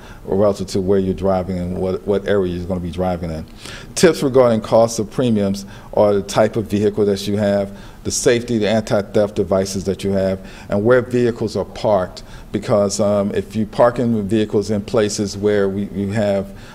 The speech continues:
a lot of, um, it's not a secure area, and you have a lot of, um, thefts, um, related to or in that particular area, it's gonna cost you more. And the number of previous claims that you, that you have against that particular, um, particular indu-, insured,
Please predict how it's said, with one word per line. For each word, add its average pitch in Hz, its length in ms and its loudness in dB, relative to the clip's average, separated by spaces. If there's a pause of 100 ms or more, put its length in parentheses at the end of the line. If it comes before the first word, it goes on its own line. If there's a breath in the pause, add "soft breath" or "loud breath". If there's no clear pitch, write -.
a 101 80 2
lot 104 260 4
of, 98 240 0
um, 98 240 -2
it's 98 100 -6
not 107 160 0
a - 40 -10
secure - 440 -2
area, 101 380 2 (200)
and - 100 -4
you 95 60 0
have 107 140 0
a 98 80 2
lot 98 220 2
of, 95 260 -4
um, 90 300 -2
thefts, - 480 0 (500 loud breath)
um, 98 320 0 (140)
related 107 500 2
to 101 260 2
or 95 220 0
in 110 240 0
that 196 160 0
particular 202 320 -2
area, 98 320 4 (220 loud breath)
it's 101 100 -8
gonna 98 180 0
cost 95 320 -2
you 98 80 -4
more. 90 280 0 (540 loud breath)
And 107 140 2
the 104 60 2
number 113 240 4
of 107 120 2
previous 107 380 0
claims 107 400 0
that 95 200 0
you, 95 80 0
that 82 300 -4
you 95 80 -4
have 95 260 0
against 92 260 -4
that 90 140 -2
particular, 87 380 -6 (180)
um, 87 240 -2
particular 98 580 -2 (400)
indu-, 98 420 -2
insured, 110 540 2